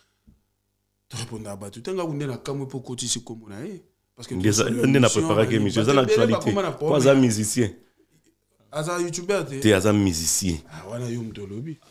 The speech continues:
Speaker 1: Po nga na yebi bato ebele ba-, be YouTuber.
Speaker 2: Bato ku ba bike na yo po za parmi bato ba nyokwama na banda le tango ota mwana Vitar. Il paraît, sali boy.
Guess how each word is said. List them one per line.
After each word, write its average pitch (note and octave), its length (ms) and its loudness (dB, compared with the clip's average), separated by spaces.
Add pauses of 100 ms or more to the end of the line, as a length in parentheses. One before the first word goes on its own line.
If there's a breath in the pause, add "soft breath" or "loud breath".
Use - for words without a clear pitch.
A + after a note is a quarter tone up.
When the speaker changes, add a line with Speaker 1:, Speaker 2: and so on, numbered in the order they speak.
Speaker 1:
Po C#3+ 80 -20
nga C#3 120 -10
na C3 60 -8
yebi B2 140 -10
bato G#2 200 -14
ebele G#2 200 -10
ba-, G2+ 160 -12
be G2 160 -14
YouTuber. G2 400 -16 (1040)
Speaker 2:
Bato E2+ 240 -4
ku B2 120 4
ba G2 160 4
bike G#2 300 2
na A2+ 140 2
yo A#2+ 240 2
po A2+ 140 -4
za A2+ 140 2
parmi G2 200 -2
bato G2 220 -2
ba E2+ 120 -4
nyokwama C3+ 500 0
na - 100 -2
banda G#2+ 280 -2
le G#2+ 100 -2
tango A2 200 -4
ota G#2+ 200 -2
mwana F2 300 -6
Vitar. E2 500 -8 (840 soft breath)
Il - 80 -20
paraît, F#2+ 340 -2 (340)
sali C3 220 0
boy. F#2+ 220 -2